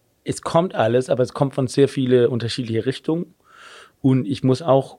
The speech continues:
sagen, ich sehe auch, dass die Politik zurzeit, bis auf Weiteres, gute Politik damit führen. Ähm, zum Beispiel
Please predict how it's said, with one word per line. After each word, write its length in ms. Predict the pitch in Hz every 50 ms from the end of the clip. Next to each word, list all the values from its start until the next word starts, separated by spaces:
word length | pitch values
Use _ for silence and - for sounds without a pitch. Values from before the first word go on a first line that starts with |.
| -
sagen, 540 | 147 - - 131 123 123 123 123 123 120 -
ich 160 | 147 113 -
sehe 340 | - - 135 143 156 156 170
auch, 220 | 165 127 123 -
dass 260 | - - 120 113 - -
die 180 | - 117 117
Politik 800 | 104 - - - 113 110 113 101 - - 165 160 165 - - _ _ _ _ _ _ _ _ _ _
zurzeit, 720 | - 117 104 - - - 117 113 120 147 - - - - _ _ _ _ _
bis 180 | - 131 - -
auf 160 | 113 107 90
Weiteres, 600 | 110 110 117 120 - 160 - 139 143 143 - - - -
gute 340 | - 139 160 180 - - 117
Politik 500 | - - 113 104 104 104 - 113 104 -
damit 280 | - 104 101 98 92
führen. 360 | - - - 98 95 92 92 87 _ _ _ _ _
Ähm, 380 | 123 117 110 110 110 107 104 101 -
zum 140 | 123 117
Beispiel 500 | 110 120 120 120 - - 139 131 120 120